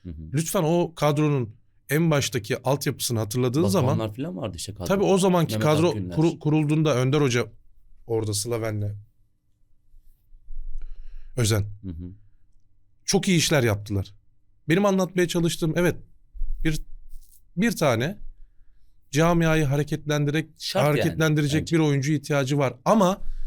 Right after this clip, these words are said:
Speaker 2: oraya yoğunlaşmadan ziyade alınacak olan oyuncuların Şenol Hoca tarafından nasıl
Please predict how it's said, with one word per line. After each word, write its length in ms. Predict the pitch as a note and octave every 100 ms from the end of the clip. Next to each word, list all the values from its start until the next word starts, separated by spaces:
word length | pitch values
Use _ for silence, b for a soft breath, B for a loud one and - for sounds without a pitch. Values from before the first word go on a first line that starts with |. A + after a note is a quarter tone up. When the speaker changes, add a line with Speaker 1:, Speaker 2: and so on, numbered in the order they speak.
| b b b - -
Speaker 2:
oraya 320 | F#3 A#3 G#3+
yoğunlaşmadan 760 | G3 E3+ F3 F3 E3+ F3+ F3 G#3+
ziyade 540 | F#3+ D#3+ A#2+ G#2 C#3+ - _ _ _ -
alınacak 440 | C#3+ E3 F3+ A3+ G#3
olan 240 | D3+ C3
oyuncuların 600 | A#2+ A#2 A2+ A2+ D#3+ A3 - - - - - -
Şenol 300 | - D#3 G3+
Hoca 200 | F3 E3+
tarafından 640 | D3+ C3+ B2+ A#2+ D3 F#3 C3+
nasıl 400 | G3 G#3 D3